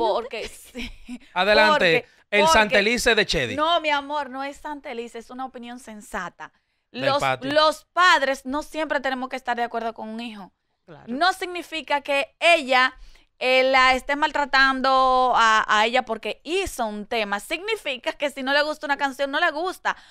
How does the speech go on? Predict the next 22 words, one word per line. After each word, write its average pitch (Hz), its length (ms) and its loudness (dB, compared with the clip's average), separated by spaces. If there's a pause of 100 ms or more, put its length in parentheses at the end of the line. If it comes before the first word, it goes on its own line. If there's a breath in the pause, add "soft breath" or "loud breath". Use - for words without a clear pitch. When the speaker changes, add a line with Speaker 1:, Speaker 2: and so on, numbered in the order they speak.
(160 soft breath)
Speaker 1:
Porque 285 300 0
yo 285 140 2
tengo 330 200 -4
mis 311 280 -8
hijos 262 320 -2
y 254 120 -2
a 240 80 4
pesar 247 280 -2
de 311 100 -2
que 330 80 -4
mi 311 140 -6
hija 311 120 -2
lo 285 80 -4
que 269 80 -8
tiene 262 200 -8
son 262 140 -10
apenas 254 300 -6
catorce 233 360 -6
años, 208 280 -2 (300)
yo 240 200 0
hay 330 120 4
cosas 339 460 -2